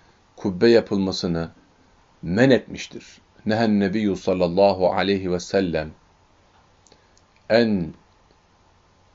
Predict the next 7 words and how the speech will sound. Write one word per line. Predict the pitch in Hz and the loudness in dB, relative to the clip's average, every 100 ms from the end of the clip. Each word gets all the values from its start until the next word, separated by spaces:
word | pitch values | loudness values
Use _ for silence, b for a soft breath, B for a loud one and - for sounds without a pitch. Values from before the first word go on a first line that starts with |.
| _ _ _ _ - | _ _ _ _ -6
e, | 92 90 87 87 85 - | -2 -2 -2 -2 -4 -6
tücessasal | 104 110 120 - 101 113 98 | 0 2 2 0 0 2 0
kuburu | - 110 110 135 131 107 92 _ _ _ _ _ _ _ _ _ _ - | 0 -2 2 2 4 0 -2 _ _ _ _ _ _ _ _ _ _ -2
ve | |
en | 104 117 117 104 80 - _ _ _ _ _ _ _ | 0 2 0 0 -4 -10 _ _ _ _ _ _ _
yubna | - 123 107 101 104 101 | -2 -2 0 2 2 2
aleyha. | 95 87 76 71 67 | 0 0 -2 -6 -12